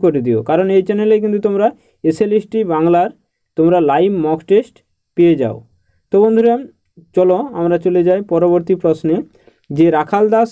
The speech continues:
বন্দ্যোপাধ্যায়ের মতে শ্রীকৃষ্ণ কীর্তনের পুঁথিতে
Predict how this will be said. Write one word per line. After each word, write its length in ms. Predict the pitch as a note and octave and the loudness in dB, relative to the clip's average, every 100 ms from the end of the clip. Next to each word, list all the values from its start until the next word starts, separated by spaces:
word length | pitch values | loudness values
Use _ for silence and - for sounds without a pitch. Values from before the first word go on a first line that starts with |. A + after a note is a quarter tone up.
| - - - - - - _ C3+ | -8 -20 -20 -20 -20 -20 _ -2
বন্দ্যোপাধ্যায়ের 640 | D#3 F#3 G3+ G3 G#3+ G#3+ | 0 0 -2 -2 0 0
মতে 280 | G#3 F3 G3 D#4+ _ _ - | 0 0 0 -2 _ _ -10
শ্রীকৃষ্ণ 400 | - F#3 G#3 G#3+ A3 | -6 -2 0 0 0
কীর্তনের 440 | G#3+ G#3 G#3+ G#3+ G#3 | -2 -2 -2 -2 -4
পুঁথিতে 460 | - E3+ E3 G#3 F3+ | -4 -4 -2 0 0